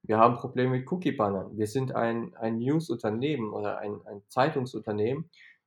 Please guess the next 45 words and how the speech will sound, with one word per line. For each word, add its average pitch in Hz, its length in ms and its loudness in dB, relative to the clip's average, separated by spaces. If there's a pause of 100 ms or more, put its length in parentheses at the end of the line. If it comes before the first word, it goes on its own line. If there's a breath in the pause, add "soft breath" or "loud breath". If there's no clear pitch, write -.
Äh, 113 160 2
wenn 127 140 2
du 135 80 2
diesen 131 240 -2
Artikel 127 320 -4
lesen 135 260 2
möchtest, 139 480 -2
dann 127 80 -2
schalt 127 240 0
den 131 100 -2
Cookie-Banner 104 600 -2
aus - 280 -14 (400)
oder 117 220 2
kauf 147 300 4
den 104 140 -2
Artikel. - 420 -10 (720)
So, 113 80 2
du 107 100 0
hast 131 180 2
ja 127 80 0
teilweise 131 420 0
gar 117 120 0
keinen 113 160 -4
Zugriff 160 400 -4
auf - 200 -2
gewisse 123 340 -6
Inhalte, 139 480 -2
wenn 123 140 0
du 120 60 -4
einen 113 140 -8
Cookie-Banner 107 520 -4
anhast. 101 360 -10 (1500)
Für 107 160 2
mich 165 500 2
persönlich 131 460 4
ist 131 180 -4
es - 60 -16
ein 120 80 -10
Zeichen, 117 300 2
gut, 104 240 0
dann 98 100 0
gehe 110 140 0
ich 123 180 -6
woanders 120 440 -2
hin, 98 200 -6